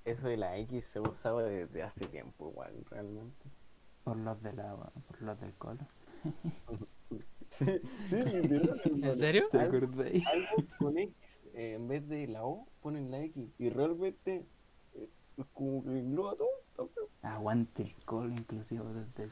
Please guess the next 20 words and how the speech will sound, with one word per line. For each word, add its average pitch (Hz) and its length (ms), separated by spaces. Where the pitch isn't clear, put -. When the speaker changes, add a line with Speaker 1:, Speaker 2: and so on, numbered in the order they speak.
Speaker 3:
Ah, 127 100
Speaker 2:
siempre, 123 160
Speaker 3:
que - 80
sí. 117 100
Speaker 2:
guacho. - 280
Speaker 1:
E-, 127 120
eso 160 300
de 190 80
la 170 160
X, 190 340
yo, 135 260
eso 156 240
de 160 80
la 147 180
X, 160 340
eh, 110 420
me 113 120
gusta 131 280
más, 127 220
pero 107 320